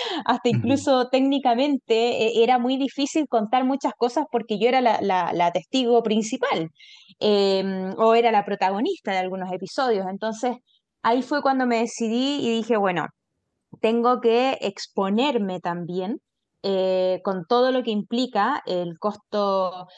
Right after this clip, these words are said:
Speaker 1: emocional, el costo de, de abrir tu vida privada, el costo de que te juzguen, eh, si hiciste bien o no". Em, pero la verdad es que cuando lo hice, la, la escritura fluyó muy, muy rápido porque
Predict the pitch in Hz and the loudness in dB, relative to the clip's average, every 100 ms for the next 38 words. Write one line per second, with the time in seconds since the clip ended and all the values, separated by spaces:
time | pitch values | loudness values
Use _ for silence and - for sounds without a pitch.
0 | _ - 220 202 - 202 180 190 208 214 | _ -2 0 0 -2 -6 -2 0 2 2
1 | 208 196 - 185 - 202 - 214 196 190 | 0 -4 -6 -8 -4 -6 -4 -4 -2 -2
2 | 180 156 170 170 165 175 170 196 220 226 | -2 -2 -2 -2 0 -4 -4 -4 -2 -2
3 | 202 196 185 180 196 185 220 247 208 196 | -4 -2 -4 -4 -6 0 4 4 2 0
4 | 190 190 214 208 208 190 - - 170 - | 0 -4 -8 -6 -4 -4 -6 -8 -12 -2
5 | 330 247 165 196 196 196 180 _ _ _ | 0 0 -4 -4 -4 -6 -10 _ _ _
6 | 190 185 190 180 208 - 190 196 190 185 | -6 -6 -6 -8 -6 -4 -4 -2 -4 -4
7 | 202 247 233 226 226 _ _ _ 214 202 | 0 2 0 -2 -8 _ _ _ 0 2
8 | 190 190 190 190 190 - - 208 202 202 | 0 -2 -4 -4 -6 -2 0 2 2 2
9 | 208 233 254 240 233 214 214 240 - 269 | 0 -2 0 0 2 0 0 -2 -2 0
10 | 262 226 - 202 - - 214 233 240 240 | 2 0 0 -4 -6 -6 -4 0 0 -2
11 | - 220 220 226 240 233 240 - 220 233 | -4 -4 -2 0 0 0 -4 -4 -2 0
12 | 220 226 233 247 254 247 208 - 202 185 | 0 0 0 -2 -2 -2 -6 -4 -4 -2
13 | 185 | -2